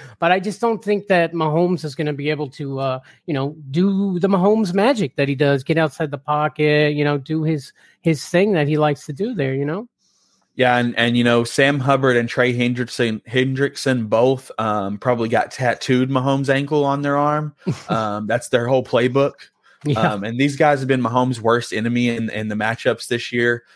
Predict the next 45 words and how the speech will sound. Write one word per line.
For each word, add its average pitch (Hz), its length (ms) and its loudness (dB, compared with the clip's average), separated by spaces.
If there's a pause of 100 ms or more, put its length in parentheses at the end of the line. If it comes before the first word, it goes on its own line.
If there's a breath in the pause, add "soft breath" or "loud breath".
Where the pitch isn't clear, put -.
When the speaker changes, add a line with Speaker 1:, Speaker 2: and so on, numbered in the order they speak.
(120)
Speaker 2:
I 110 80 -8
mean, 113 100 -4
Trey 117 220 0
Hendrickson's 117 560 -2
gotten, 110 380 0
uh, 101 240 0
sack, - 340 0
two 131 160 0
sacks 120 340 0
on 117 140 -2
Mahomes, 120 560 -2
and 104 240 -8
Sam 120 240 0
Hubbard 123 380 2
has 107 120 -6
also 110 300 0
gotten 107 340 -2
several, 120 760 0
uh, 101 260 -2
rushes, 117 680 -2
um, 98 300 -8
along 113 320 0
with 113 140 0
a 107 60 -10
fumble. 123 520 -2 (420 soft breath)
Um, 98 480 -4
so - 140 -8
these 123 220 -2
guys 120 280 2
have 110 320 -2
been 110 140 0
all 113 200 4
over 113 160 2
Mahomes, 110 520 -2
and 101 140 -2
I 107 100 0
expect - 320 -4
them 110 200 -6
to 113 120 -8
go 107 260 2
even 107 220 -4
harder 107 420 0
in 95 140 -6
this 92 160 -14
matchup. - 480 -14